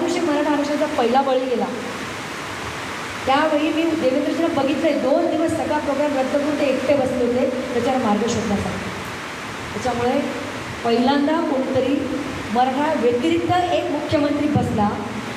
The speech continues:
हे पंधरा वर्ष, वीस वर्ष जेव्हा यांची सरकार होतं, मराठा मुख्यमंत्री होते, त्यावेळेला का नाही यांना सगळ्या गोष्टी सुचल्या?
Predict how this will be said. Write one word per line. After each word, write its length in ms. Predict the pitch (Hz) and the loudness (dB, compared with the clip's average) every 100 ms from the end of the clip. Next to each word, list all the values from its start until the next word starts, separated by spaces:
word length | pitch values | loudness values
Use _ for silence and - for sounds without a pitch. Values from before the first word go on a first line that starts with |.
| - - | -8 0
हे 160 | 277 330 | 2 2
पंधरा 580 | 320 277 269 285 311 | 2 2 2 2 2
वर्ष, 160 | 262 277 277 233 | 0 0 -2 0
वीस 260 | 302 - | 0 0
वर्ष 180 | 269 262 | 0 2
जेव्हा 240 | 285 277 | 0 2
यांची 280 | 277 233 247 | 0 0 0
सरकार 440 | 240 220 240 311 330 | 0 0 2 2 2
होतं, 360 | 240 - 202 233 240 - - - | 0 0 0 -2 -4 -6 -8 -2
मराठा 340 | 240 294 349 381 | 2 2 2 2
मुख्यमंत्री 580 | 349 339 339 302 320 | 0 0 0 0 0
होते, 300 | 302 240 226 240 - - - | 2 2 2 2 0 -2 -2
त्यावेळेला 340 | 285 294 330 349 | 0 2 2 0
का 160 | 349 | 0
नाही 120 | 330 330 | 0 2
यांना 220 | 320 320 | 2 0
सगळ्या 240 | - 269 | 0 0
गोष्टी 240 | 262 262 285 | 0 0 0
सुचल्या? 380 | - - 202 | -2 0 0